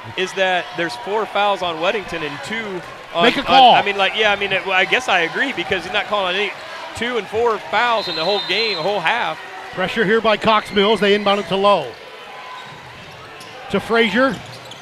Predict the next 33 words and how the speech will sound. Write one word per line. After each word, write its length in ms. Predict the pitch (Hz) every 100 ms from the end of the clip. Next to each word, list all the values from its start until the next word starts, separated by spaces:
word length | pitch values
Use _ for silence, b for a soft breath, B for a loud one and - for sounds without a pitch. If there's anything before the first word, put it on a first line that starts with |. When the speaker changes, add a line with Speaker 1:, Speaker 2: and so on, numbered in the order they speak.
| - - - - - 139
Speaker 1:
I'd 160 | 160
be 100 | 160 143 - 123
very 280 | 175 180
aggressive 340 | 175 151 156 147
if 40 | 131
I 120 | 135
were 80 | 127
Cox 300 | 135 127 -
Mill. 200 | 127 117
Very, 300 | 127 156 147
Speaker 2:
Into 160 | 139 208
the 80 | 214
Speaker 1:
very 120 | 214
Speaker 2:
middle 240 | 220 240
Speaker 1:
aggressive. 240 | 262 123 160
Speaker 2:
to 40 | -
Ta. 460 | 220 190 214 170 - - - - -
Speaker 1:
I'd 140 | 165
be 80 | 160
trying 180 | 190 165
Speaker 2:
Hands 40 |
Speaker 1:
to 60 | 196
Speaker 2:
off 80 | 175
Speaker 1:
take 80 |
Speaker 2:
to 40 | 190
Speaker 1:
it 40 |
from 40 | 233
Speaker 2:
Lowe. 160 | 175
Speaker 1:
him. 220 | 143 135 107 110 - - - - - - - - - - - -
Speaker 2:
Chase 240 | 220 214
Speaker 1:
I, 80 | 135
Speaker 2:
with 160 | 196 240
it. 120 | 285